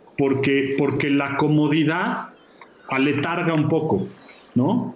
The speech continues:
Esto que decíamos del miedo, ¿no? El miedo me mantiene alerta. Si estoy cómodo, y decía, decía también Bauman por ahí, para cerrar, mira, para ser coherentes con el tema y cerrar, y cerrar acorde, ¿no? Hablaba de seguridad y libertad.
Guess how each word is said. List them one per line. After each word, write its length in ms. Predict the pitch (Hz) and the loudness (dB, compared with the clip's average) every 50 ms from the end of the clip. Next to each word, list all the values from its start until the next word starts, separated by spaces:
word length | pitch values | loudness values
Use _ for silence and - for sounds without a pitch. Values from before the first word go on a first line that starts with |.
| - | -2
Esto 340 | - 147 151 - - 190 185 | -2 -2 0 0 0 0 0
que 120 | 185 185 160 | 0 0 0
decíamos 480 | 156 151 - 170 170 170 170 160 147 | 0 0 0 -2 0 0 2 2 2
del 160 | 156 156 156 | 0 0 2
miedo, 400 | 160 190 214 208 180 156 - - - - - - - - - | 2 2 2 2 0 0 -2 -4 -8 -12 -20 -20 -14 -4 0
¿no? 260 | 120 135 180 220 226 - | 0 2 2 0 0 0
El 100 | 139 131 | 2 2
miedo 300 | 135 151 170 185 196 208 | 2 2 2 2 2 2
me 100 | 202 185 | 2 2
mantiene 480 | 165 151 143 143 131 139 160 165 160 156 | 2 2 2 0 0 0 0 0 0 2
alerta. 580 | 156 170 185 190 180 175 - 127 98 98 - - - - - - - - - | 2 2 2 0 0 -2 -2 -4 -6 -6 -10 -14 -20 -20 -20 -20 -18 -10 -6
Si 180 | - - 147 | -2 0 0
estoy 420 | 131 123 123 - 196 196 196 196 190 | 0 0 0 0 0 0 0 0 2
cómodo, 800 | 208 220 214 196 185 175 175 156 165 170 208 269 - - - - - | 2 2 2 2 2 2 2 2 2 2 2 0 -2 -6 -6 -2 0
y 80 | 156 | 2
decía, 640 | 147 131 143 139 - - 180 185 190 190 185 - - 147 | 2 2 2 2 2 2 2 2 2 2 0 0 0 0
decía 380 | 147 131 - - 190 208 208 | 0 0 2 2 0 0 2
también 380 | 208 202 185 170 190 202 196 180 | 0 2 2 4 4 4 4 2
Bauman 320 | 180 190 185 180 170 160 | 2 2 2 0 0 0
por 120 | - 160 170 | 0 0 0
ahí, 200 | 202 233 208 190 | 2 2 0 0
para 240 | - 127 120 117 | 0 -2 -2 -2
cerrar, 320 | - - 139 127 - 151 147 | -2 -2 -2 -2 0 0 2
mira, 240 | 143 127 107 - - | 2 0 0 -2 -4
para 120 | 123 123 | -4 -2
ser 200 | - 165 160 147 - - - - - - - _ _ - | 0 -2 -2 -2 -6 -12 -16 -20 -20 -20 -20 _ _ -2
coherentes 560 | 147 139 139 156 160 165 151 160 160 - - | 0 0 0 0 0 0 0 0 0 0 0
con 200 | - 139 135 139 | 0 2 2 2
el 140 | 127 123 123 | 2 2 0
tema 320 | 147 156 156 151 151 143 | 0 0 2 2 2 2
y 140 | 139 131 123 | 2 2 2
cerrar, 480 | 120 - 123 123 135 143 143 143 139 143 | 2 0 0 0 0 0 0 -2 -2 -2
y 60 | 147 | -2
cerrar 400 | 135 - 139 127 123 139 135 135 | -2 0 0 0 0 0 0 -2
acorde, 500 | 139 - - 170 180 165 143 117 92 98 | -4 -2 0 2 2 2 2 2 2 2
¿no? 240 | 110 131 180 196 156 | 2 2 2 2 0
Hablaba 360 | 143 135 151 160 165 180 180 | 0 0 0 0 2 0 2
de 260 | 185 180 165 - - - - - - | 2 0 0 -2 -6 -12 -20 -16 -8
seguridad 600 | - - - 147 127 143 147 139 147 160 165 - | -6 -4 -2 0 2 2 2 2 2 0 2 2
y 80 | 185 180 | 2 2
libertad. 540 | 175 147 139 135 127 123 - 151 139 127 | 2 2 2 0 0 -2 -2 -4 -4 -6